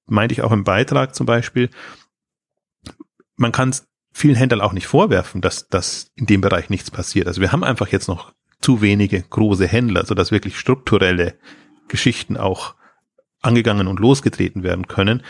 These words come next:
Ähm, aber deswegen ist es halt so spannend zu verfolgen, wenn jetzt ein Home vierundzwanzig oder ein Westwing, wenn die in Re-,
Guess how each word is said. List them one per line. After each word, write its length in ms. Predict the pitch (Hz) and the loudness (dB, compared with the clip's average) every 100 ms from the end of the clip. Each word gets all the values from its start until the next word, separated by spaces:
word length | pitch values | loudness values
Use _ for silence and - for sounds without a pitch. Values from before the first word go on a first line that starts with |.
| - - _ | -20 -20 _
Ähm, 200 | 117 104 - | -2 -2 0
aber 160 | 107 | 0
deswegen 260 | 101 120 139 | 0 2 2
ist 120 | 127 | 2
es 120 | 131 | 2
halt 160 | 123 117 | 2 0
so 320 | - 110 101 - _ _ | 2 2 2 -4 _ _
spannend 480 | - 110 135 139 | -4 0 2 2
zu 160 | - 117 | 0 0
verfolgen, 680 | 107 - 101 98 92 95 - - | 0 -2 0 0 0 -6 -8 -6
wenn 200 | 95 110 | 0 2
jetzt 180 | 120 - | 2 0
ein 80 | 107 | 0
Home 160 | 104 | -2
vierundzwanzig 680 | - 98 92 95 92 - - | 0 -2 -2 -4 -4 -6 -2
oder 140 | 104 | 0
ein 140 | 98 95 | 2 2
Westwing, 500 | 95 - - 90 92 - - - | -2 -2 -4 -4 -4 -12 -20 -4
wenn 160 | 107 | 0
die 100 | 127 | 4
in 120 | 139 107 | 4 4
Re-, 140 | 101 | 0